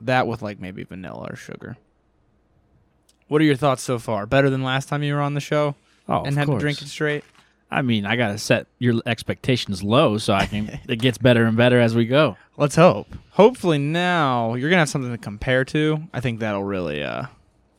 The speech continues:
Speaker 1: <laughs> really make it easier to see, "Oh, yeah, I like this one a lot more,"
Speaker 2: Yeah.
Speaker 1: you know?
Speaker 2: I'm a little biased, though, already.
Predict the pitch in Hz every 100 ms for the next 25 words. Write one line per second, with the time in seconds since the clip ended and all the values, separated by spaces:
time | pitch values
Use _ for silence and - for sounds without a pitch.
0 | _ _ _ _ _ - - - - -
1 | 214 202 147 139 131 120 120 120 120 117
2 | 113 107 - 117 107 - 196 165 156 110
3 | 127 127 127 123 - - 50 - - -
4 | - 95 92 - 123 - _ _ _ _
5 | _ _ _ _ _ _ _ 107 120 117
6 | 107 143 123 - 95 90 92 131 98